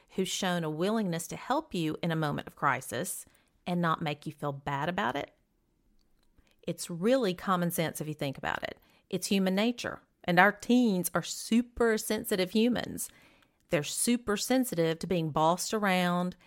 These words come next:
being embarrassed and humiliated or made to feel inferior in any way, or feeling like they have no say.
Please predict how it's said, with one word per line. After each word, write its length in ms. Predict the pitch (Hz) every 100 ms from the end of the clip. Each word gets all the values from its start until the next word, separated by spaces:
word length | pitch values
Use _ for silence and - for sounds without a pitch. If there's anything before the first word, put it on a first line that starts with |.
| - _ -
being 180 | 180 165
embarrassed 720 | 156 156 156 165 185 196 -
and 120 | 151
humiliated 840 | 143 165 185 190 175 175 175 170 165
or 100 | 143
made 280 | 156 170
to 60 | 175
feel 320 | - 165 165 -
inferior 840 | 139 143 - 202 214 202 185 180
in 200 | - 170
any 180 | 165 160
way, 480 | 156 147 147 156 170 - - _
or 340 | 208 233 202 208
feeling 360 | 214 208 202
like 200 | 185 185
they 100 | 220
have 320 | 185 - 196 170
no 240 | 175 196
say. 640 | - - 214 147 - -